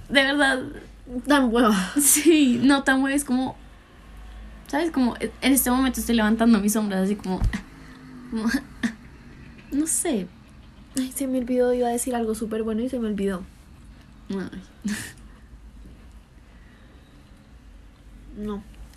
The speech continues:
Speaker 1: Voy a comer pizza mientras Eugene se acuerda.
Speaker 2: Bueno. No, pero pues ya en un punto me voy a acordar. No sé, no me acuerdo, pero el punto es que,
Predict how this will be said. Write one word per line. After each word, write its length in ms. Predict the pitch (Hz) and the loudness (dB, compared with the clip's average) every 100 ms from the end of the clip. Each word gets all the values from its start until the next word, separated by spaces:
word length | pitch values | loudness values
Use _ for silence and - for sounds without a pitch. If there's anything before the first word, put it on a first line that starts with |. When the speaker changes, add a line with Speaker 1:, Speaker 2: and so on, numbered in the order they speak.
| - | -10
Speaker 1:
Voy 160 | 220 254 | -6 -4
a 60 | |
comer 240 | 240 226 208 | -2 -2 -4
pizza 280 | 214 - 196 | -8 -8 -6
mientras 300 | 190 185 180 | -4 -6 -6
Eugene 260 | 170 175 | -6 -6
se 100 | - | -8
acuerda. 260 | - 147 - - - | -14 -14 -16 -20 -6
Speaker 2:
Bueno. 340 | 208 208 185 170 196 - - - - - - - - 220 | -2 0 -2 -4 -12 -14 -20 -20 -20 -20 -20 -20 -14 -6
No, 160 | 226 | -2
pero 160 | 240 214 | -2 -2
pues 240 | 208 - - | -4 -8 -8
ya 200 | 208 202 | -6 -4
en 100 | 190 | -4
un 100 | 196 | -4
punto 220 | 196 196 | -8 -8
me 60 | 196 | -10
voy 60 | |
a 40 | 196 | -12
acordar. 320 | 202 190 190 - - - - | -12 -12 -12 -16 -20 -18 -8
No 200 | 254 247 | -4 -4
sé, 380 | 226 - 208 196 - - - | -6 -8 -8 -8 -10 -12 -8
no 100 | 220 | -6
me 80 | 220 | -6
acuerdo, 340 | 214 208 202 - | -6 -8 -8 -8
pero 160 | 214 | -8
el 60 | 208 | -8
punto 260 | 214 208 | -8 -10
es 80 | 196 | -10
que, 280 | - 190 185 | -10 -8 -8